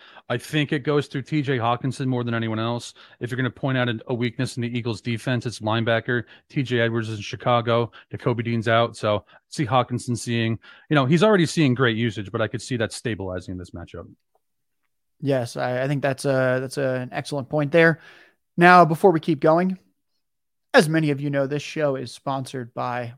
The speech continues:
Speaker 2: MyBookie. I'm gonna give ourselves a little pat on the back. Ryan found the prop. I found the line on MyBookie. We, we hit Brock Purdy under two thirty-seven and a half passing yards last week.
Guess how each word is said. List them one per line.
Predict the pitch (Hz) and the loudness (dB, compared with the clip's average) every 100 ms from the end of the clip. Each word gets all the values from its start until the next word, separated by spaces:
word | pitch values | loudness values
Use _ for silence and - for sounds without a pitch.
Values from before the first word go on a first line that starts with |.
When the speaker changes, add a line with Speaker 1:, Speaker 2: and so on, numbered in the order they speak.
| - | -10
Speaker 2:
MyBookie. | 123 123 127 110 - 170 170 180 160 _ _ _ _ - | -8 -6 -8 -10 2 2 4 0 -2 _ _ _ _ -2
I'm | 190 | 4
gonna | 196 | 6
give | 196 | 8
ourselves | 175 165 190 175 160 | 8 6 6 4 2
a | |
little | 143 | -4
pat | - 180 185 | -4 2 2
on | 170 160 | 2 -4
the | |
back. | 123 156 160 156 - _ _ _ _ | -2 2 4 4 0 _ _ _ _
Ryan | 147 180 233 220 | 2 4 4 2
found | 156 175 175 165 | 0 -2 0 -2
the | 139 | -6
prop. | 127 - 165 175 - | -10 -2 2 2 -2
I | 151 143 | -4 -2
found | 143 147 135 | -2 -4 -4
the | 123 | -6
line | 123 127 131 | -6 -6 -6
on | 120 123 | -6 -8
MyBookie. | 117 113 143 143 143 135 _ _ _ - | -8 -4 -6 -4 -8 -8 _ _ _ -4
We, | 151 165 160 | 2 4 2
we | 156 151 | 0 -2
hit | 131 202 151 | 0 -2 0
Brock | 151 151 - | 0 0 -4
Purdy | 156 147 135 - | -4 -4 -4 -2
under | 156 170 170 170 | 0 0 -2 -4
two | - 170 | -8 -10
thirty-seven | 156 147 135 127 139 127 123 | -6 -6 -6 -8 -8 -6 -8
and | 117 | -12
a | 110 | -10
half | 123 127 - | -10 -10 -10
passing | 127 123 135 | -12 -10 -10
yards | 123 120 - | -10 -10 -8
last | 127 131 - 151 | -6 -6 -6 2
week. | 190 - | 2 2